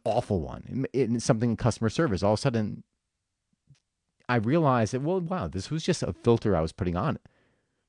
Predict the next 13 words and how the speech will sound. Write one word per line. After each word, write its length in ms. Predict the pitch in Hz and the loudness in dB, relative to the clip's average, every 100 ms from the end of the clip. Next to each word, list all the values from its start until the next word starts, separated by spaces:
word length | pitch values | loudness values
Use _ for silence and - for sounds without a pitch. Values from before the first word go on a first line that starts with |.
| _ _ _ _ _ _ - | _ _ _ _ _ _ -8
Give 140 | 92 87 | -4 0
you 80 | |
one 140 | 92 104 | 2 2
more 160 | 113 | 2
ex-, 100 | 120 - | 0 -2
an 220 | 104 110 | 0 2
example 380 | 123 214 233 101 | 2 2 2 2
of 80 | - | -2
this. 100 | - | -8
So 180 | - 156 | 0 2
I 100 | 156 | 4
just 220 | 202 196 | 0 -4
purchased 420 | - 156 127 - | -4 -2 -2 -4